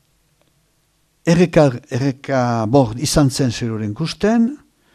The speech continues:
eh, biztan da beti hor dugu arbelbide, eta hor dugu ere lapitz. Beti bera dira. Denek zautzen dute, elgar, bistan da. Ta ordean, eskualetxea intzutela ikan,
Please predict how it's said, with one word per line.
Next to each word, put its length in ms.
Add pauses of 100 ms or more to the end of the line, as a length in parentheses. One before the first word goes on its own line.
(500)
eh, 320
biztan 480
da 260
beti 380
hor 160
dugu 640
arbelbide, 640 (880)
eta 520
hor 200
dugu 320 (220)
ere 340
lapitz. 480 (920)
Beti 320
bera 180
dira. 320 (460)
Denek 320
zautzen 340
dute, 240
elgar, 320
bistan 440
da. 160 (880)
Ta 140
ordean, 360 (1300)
eskualetxea 760
intzutela 580
ikan, 340